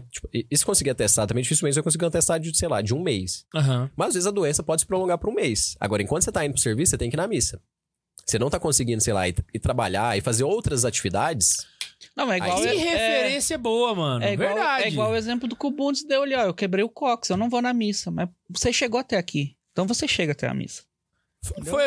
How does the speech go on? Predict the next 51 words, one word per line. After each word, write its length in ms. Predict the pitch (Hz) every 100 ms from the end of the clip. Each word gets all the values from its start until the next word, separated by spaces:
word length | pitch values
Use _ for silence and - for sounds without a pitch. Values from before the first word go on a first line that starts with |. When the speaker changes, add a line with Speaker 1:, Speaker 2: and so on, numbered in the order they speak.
| 262
Speaker 3:
É 60 |
um 100 | -
Speaker 2:
foi 120 | 208 233
muito 280 | 233 240 269
bom, 180 | 254
foi 100 | 190
muito 200 | 196 214
bom. 200 | 220 214
Speaker 3:
Só 100 | 196
que 60 | 170
o 40 |
Bundes 180 | 175 180
falou 160 | 202 190
brincando, 420 | 220 233 180 156
tá, 140 | 165
gente? 380 | 160 143 147 - _ _ _ _ -
Porque 180 | -
a 20 | 160
gente 80 |
Speaker 1:
Foi 100 | -
Speaker 3:
tava 100 | 147 151
Speaker 1:
não. 40 |
Speaker 3:
comentando 360 | 196 196 202 196
o 40 |
assunto 440 | 208 - 185 175 156
antes. 320 | 139 - - _ - -
Speaker 2:
Fora 260 | 156 156
do 120 | 156 143
ar. 300 | 127 117 104 120 - - - - -
<laughs> 1700 | - - 143 - 151 - 185 - 151 - - - - - - - _ 202 151 131 120 113
Speaker 3:
Se 160 | - 180
você 260 | 196 -
pode 260 | 220 214 196
fazer 260 | 208 190 190
outras 300 | 202 226 226
coisas, 340 | 339 392 359
por 140 | -
que 140 | 262 240
que 100 | 214
você 140 | 208
não 100 | 202
pode 240 | 180 190 170
ir 40 |
à 80 | 170
missa? 460 | 165 147 - - - - - -
Ah, 220 | 240 269 269
tô 120 | 277
doente, 680 | 247 269 233 247 262 -
mas 160 | 196 170
tava 240 | 175 185
lá, 360 | 311 339 202 196